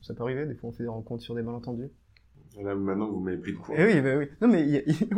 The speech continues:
Speaker 1: on, on, de toute façon, on, on a le temps. Vous m'avez dit tout à l'heure, déjà, donc c'est bon, on est, <laughs> on est encore bien. <laughs>
Speaker 2: Continuez, ça reviendra peut-être, euh.
Speaker 1: <laughs> Non, voilà, sur des, sur des rencontres. Et non, c'est vrai, je le disais, voilà, pareil, j'étais, euh, assez culotté, j'osais. Et c'est vrai que même à,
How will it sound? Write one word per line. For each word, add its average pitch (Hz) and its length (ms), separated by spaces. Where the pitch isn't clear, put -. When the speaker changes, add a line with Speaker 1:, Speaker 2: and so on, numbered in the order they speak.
Speaker 1:
on, - 160
on, 147 60
de - 60
toute - 80
façon, 175 160
on, 143 280
on 143 120
a 151 40
le 156 80
temps. 170 280
Vous 143 200
m'avez 147 160
dit 160 140
tout - 140
à 143 40
l'heure, 143 220
déjà, 135 380
donc 131 140
c'est 214 100
bon, 226 180
on 151 60
est, 143 120
<laughs> - 120
on 233 120
est 233 40
encore 196 380
bien. 196 280
<laughs> 247 520
Speaker 2:
Continuez, 113 360
ça 110 140
reviendra 90 400
peut-être, 98 240
euh. 85 240
Speaker 1:
<laughs> 226 240
Non, 147 220
voilà, 139 200
sur 131 180
des, 120 280
sur 120 220
des 117 100
rencontres. 120 500
Et 127 40
non, 139 80
c'est 135 100
vrai, 143 100
je 127 60
le 113 60
disais, 139 160
voilà, 139 180
pareil, 123 260
j'étais, 117 320
euh, 101 460
assez 123 260
culotté, 120 420
j'osais. 135 480
Et 117 80
c'est - 140
vrai 120 80
que 123 80
même 113 120
à, - 340